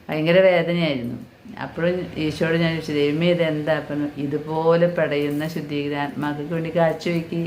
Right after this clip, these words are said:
ഞാനങ്ങനെ കാഴ്ചവെച്ചു. അതിൻ്റെ ഒരു ക്ഷീണത്തിലൊക്കെയാണ് ഇപ്പം.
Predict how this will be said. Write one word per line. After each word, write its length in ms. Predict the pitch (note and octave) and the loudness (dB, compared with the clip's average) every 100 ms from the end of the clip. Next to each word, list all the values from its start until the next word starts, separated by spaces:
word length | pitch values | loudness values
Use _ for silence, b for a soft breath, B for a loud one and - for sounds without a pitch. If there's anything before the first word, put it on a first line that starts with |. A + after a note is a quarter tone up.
| E3 | -6
ഞാനങ്ങനെ 400 | - C#3 C#3+ C#3+ | -10 -8 -6 -2
കാഴ്ചവെച്ചു. 640 | D#3 D3+ D3 D#3 C#3 - - B B B B B | 0 0 0 -4 -4 -6 -10 B B B B B
അതിൻ്റെ 280 | D3 D#3 E3 | -2 0 0
ഒരു 260 | D#3+ E3 E3+ | 2 4 2
ക്ഷീണത്തിലൊക്കെയാണ് 1000 | E3 D#3+ D#3 D#3 D#3+ D#3+ - D#3 C#3+ | 0 -2 -2 -2 -2 -2 -2 -2 -2
ഇപ്പം. 260 | C3+ - C3 | -4 -6 -8